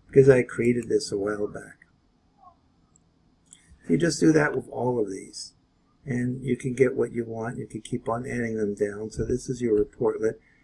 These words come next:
And so you can save this. You can save your changes.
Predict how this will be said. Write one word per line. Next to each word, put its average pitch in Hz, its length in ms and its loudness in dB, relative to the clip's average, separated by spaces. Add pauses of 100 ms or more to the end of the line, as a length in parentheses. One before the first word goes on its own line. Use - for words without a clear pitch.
(220)
And 156 140 -2
so 165 400 2 (920)
you 135 160 0
can 107 320 0 (460)
save 113 760 0 (340)
this. 135 460 0 (840)
You 120 180 -8
can 104 300 -6 (520)
save 127 400 6
your 127 120 2
changes. 110 840 -2